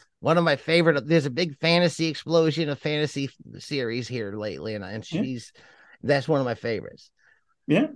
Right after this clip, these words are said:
Speaker 2: <laughs>
Speaker 1: Well, that's about all we have for today. Uh, did you tell them where they can find you, folks, where they can find you on the internet?
Speaker 2: Oh, yeah. I'm, uh, uh, at parenthesis I, and I spelled E Y E,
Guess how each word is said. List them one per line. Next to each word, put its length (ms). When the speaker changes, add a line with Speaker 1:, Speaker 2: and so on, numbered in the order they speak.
Speaker 2:
<laughs> 520
Speaker 1:
Well, 320
that's 180
about 280
all 180
we 120
have 280
for 100
today. 260
Uh, 300
did 180
you 100
tell 280
them 300
where 240
they 100
can 160
find 380
you, 260
folks, 340
where 180
they 80
can 120
find 260
you 120
on 80
the 120
internet? 380
Speaker 2:
Oh, 380
yeah. 280
I'm, 200
uh, 200
uh, 180
at 220
parenthesis 680
I, 240
and 420
I 200
spelled 260
E 120
Y 140
E, 340